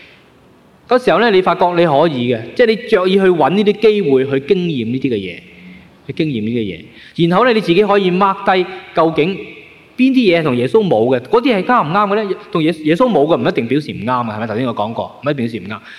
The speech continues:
但係你自己 mark 低下，做一啲嘅簡單嘅比對。初初開始話畀你聽，實係生硬嘅，但係要你一個有計劃地去做出嚟。噉然後呢，慢慢習慣咗啦。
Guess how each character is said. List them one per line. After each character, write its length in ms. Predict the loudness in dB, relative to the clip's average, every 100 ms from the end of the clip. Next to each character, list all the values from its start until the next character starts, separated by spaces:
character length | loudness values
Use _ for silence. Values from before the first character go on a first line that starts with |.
| -10 -2
但 160 | 0
係 40 | 0
你 60 |
自 120 | 2
己 60 | 0
mark 240 | 2 0 0
低 100 | -2
下， 260 | -2 -4 -6 -20 -4
做 180 | 0 0
一 40 |
啲 100 | 0
嘅 80 | -4
簡 280 | -2 -4 -2
單 160 | -4
嘅 60 | -4
比 240 | -6 -8
對。 320 | -8 -10 -12 -20 _ _ _ _ _ -12
初 220 | 0 2
初 100 | 2
開 320 | 0 2 0
始 100 | 2
話 140 | 2 2
畀 60 |
你 60 | 2
聽， 200 | 0 -4
實 220 | -4 -6
係 220 | -4 -8 -2
生 200 | -2 -2
硬 60 |
嘅， 220 | -8 -14 -20 -20 _ _ _ _ _ _
但 120 | -2 2
係 60 |
要 120 | 2
你 120 | 2 0
一 240 | 0 -2
個 240 | 0 0
有 140 | 2 0
計 200 | 0 0
劃 160 | -2 -4
地 60 |
去 120 | -8 -8
做 180 | -8
出 160 | -8 -10
嚟。 40 | -16 -18 -20 _ _ _ _
噉 260 | -6 -4 -4
然 100 | -2
後 60 | -2
呢， 80 |
慢 180 | -2 -4
慢 260 | -6 -8 -10 -16 -20 -20 _ _ _ _ _ _ _ _
習 120 | -8 -4
慣 200 | -2 -4
咗 140 | -4
啦。 460 | -4 -6 -12 -20